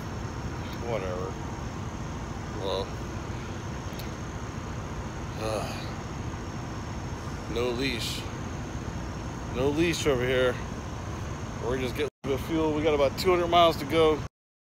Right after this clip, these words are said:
I just wanna stop here real quick. Oh, there you go. There she is. What are you doing? Take your time.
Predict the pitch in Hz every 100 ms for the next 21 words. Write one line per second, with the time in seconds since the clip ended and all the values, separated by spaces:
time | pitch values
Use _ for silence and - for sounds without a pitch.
0 | - - - - - - - - - 127
1 | - 131 117 151 131 143 135 127 107 135
2 | _ _ - - - 123 123 131 120 120
3 | 95 98 107 107 - 87 - - - -
4 | - - - - - - - - - -
5 | - - 151 202 262 226 120 - - -
6 | - - - - - - - - - -
7 | - - - - - - - - - -
8 | - - - 151 170 202 220 190 147